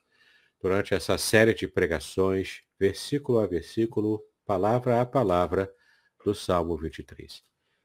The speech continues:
Então, cuida de cada um de nós, permita, ó Pai, que estejamos, é, permitindo que o nosso coração seja completamente impregnado por esses conceitos,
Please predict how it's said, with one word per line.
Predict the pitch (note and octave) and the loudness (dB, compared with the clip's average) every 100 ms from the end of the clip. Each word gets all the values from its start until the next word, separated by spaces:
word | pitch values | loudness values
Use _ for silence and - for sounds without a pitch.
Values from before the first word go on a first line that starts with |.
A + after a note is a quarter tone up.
| _ | _
Então, | G2 G2 | -4 0
cuida | - B2+ A2+ | 6 6 4
de | G2+ | 0
cada | - F#2+ F2+ | 2 2 2
um | E2+ | 0
de | E2 | -4
nós, | D2+ F2 A2+ A2+ A2+ - _ _ _ _ _ | 0 6 6 6 2 -4 _ _ _ _ _
permita, | G#2+ F2 A#2+ C3+ F#2 | -2 2 2 4 0
ó | |
Pai, | E2 G#2+ G#2+ G#2 | 0 2 4 2
que | - F#2+ | -2 -6
estejamos, | - F#2 F#2 F#2+ F2+ F2 - _ _ _ _ - | -4 -4 -2 -2 -4 -6 -10 _ _ _ _ -8
é, | F2+ F2 F2 | -4 -2 -4
permitindo | - A2+ G#2 F#2 A#2+ B2+ | -4 -2 -2 -4 -4 -2
que | A2+ | 2
o | |
nosso | G#2+ G2+ - | 2 0 2
coração | A2 F#2+ - - A#2 B2 F2 | 4 4 0 2 4 4 0
seja | D#2 - G2 F2+ F#2+ F#2 | -8 -6 -4 -2 -4 -2
completamente | A#2 B2 B2 A2 - F2+ G2+ - | -2 0 0 0 -2 -4 -6 -8
impregnado | G#2+ - A#2+ B2+ A2 E2+ E2+ G#2+ A#2+ F#2+ | -12 -2 2 2 2 0 0 0 0 -2
por | - F#2+ | -2 -2
esses | F#2 - F2+ | -2 -4 -12
conceitos, | - E2+ D#2+ - G#2 G#2 - G#2 - | -10 -10 -10 -6 -4 -4 -6 -8 -8